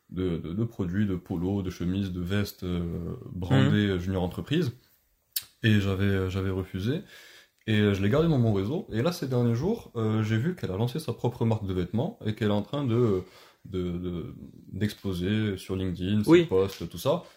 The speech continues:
Speaker 1: Et donc, si demain, j'ai envie de monter une boîte de textile, eh
Speaker 2: Tu
Speaker 1: ben,
Speaker 2: vas
Speaker 1: je
Speaker 2: voir,
Speaker 1: vais
Speaker 2: elle.
Speaker 1: directement aller la voir.
Speaker 2: Mais parce
Speaker 1: Ça,
Speaker 2: que
Speaker 1: c'est
Speaker 2: t'as,
Speaker 1: sûr.
Speaker 2: mais t'as déjà eu un lien avec elle. Ton premier lien,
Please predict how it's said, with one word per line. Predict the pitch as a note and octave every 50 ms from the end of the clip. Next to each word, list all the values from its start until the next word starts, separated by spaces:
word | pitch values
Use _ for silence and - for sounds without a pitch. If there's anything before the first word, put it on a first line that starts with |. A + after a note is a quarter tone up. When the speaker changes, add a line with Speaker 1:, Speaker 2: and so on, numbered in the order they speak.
| _ -
Speaker 1:
Et | G2+
donc, | G#2+ A#2 A#2+ A2
si | - - - D3+
demain, | C#3 C3+ C3+ C3 B2 G#2 - -
j'ai | G#2 G#2+
envie | A2 A#2 A#2+ A#2+
de |
monter | A2 A2 G#2+ G#2+ - A#2+
une | A2 G2+
boîte | G2 G#2+ F#2+ F2
de | F#2
textile, | E2+ - F2 - - - D#3 G3 G#3+ G#3+ - _ _ -
eh | -
Speaker 2:
Tu | F#2+
Speaker 1:
ben, | A2+
Speaker 2:
vas | A#2 C3
Speaker 1:
je |
Speaker 2:
voir, | - D#3 D3+
Speaker 1:
vais | B2+
Speaker 2:
elle. | C3+ C3
Speaker 1:
directement | E3 F#3 C4+ C#4 - A#2+ C#3+ F3+
aller | F#3 C3 C3+
la | E3+ E3+
voir. | A#2 F#2+ F2 F#2
Speaker 2:
Mais | A#2+ B2
parce | A2+ - A#2+ A#2 -
Speaker 1:
Ça, | -
Speaker 2:
que | -
Speaker 1:
c'est | - D#3+
Speaker 2:
t'as, | B2
Speaker 1:
sûr. | A#2+ G2 A#2+
Speaker 2:
mais | B2 B2
t'as | - B2
déjà | A#2+ B2+ B2 C3+
eu | C#3 C#3 D3
un | D3
lien | D3 D3+ D3+ D3
avec | C3 B2 A#2+ - B2
elle. | A2+ A2+ - - - - -
Ton | C3 B2
premier | - C#3+ C#3 C3+
lien, | D3 E3 E3+